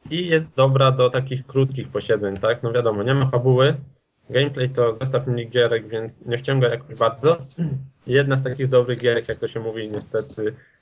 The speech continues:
e, na kibel. E, <laughs> no. E, ale można się troszkę pobawić, tak? Jeżeli chwilowo nie macie nic innego, albo nie wiem, macie na przykład, e,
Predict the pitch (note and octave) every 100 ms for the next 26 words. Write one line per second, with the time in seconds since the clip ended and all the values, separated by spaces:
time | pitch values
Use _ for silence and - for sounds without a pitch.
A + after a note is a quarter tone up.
0 | - G#2 A2+ B2+ A2+ A2 A#2 C3 - _
1 | _ _ _ _ - G#2+ G#2 G#2 G#3+ -
2 | C#3 _ - - A#2+ A2 G#2+ - _ _
3 | - - _ - A2 A2+ A2+ A#2+ C3+ -
4 | _ - - - F#3+ E3 C#3+ - _ -
5 | - F#3+ D3+ C#3+ C#3+ C3+ C3+ C3 A#2+ A2
6 | G2 F2+ G#2+ A2 A#2 B2 B2 A#2+ B2+ -
7 | _ _ _ - B2 B2 A#2 A2+ A#2+ B2+
8 | A#2+ A#2+ B2+ A#2 A#2 A#2+ A#2 A2+ A2 G#2+
9 | A#2 G#2 G2 G2 G#2+ G#2+ A#2 A2+ - A#2
10 | C3+ - - A2 - - -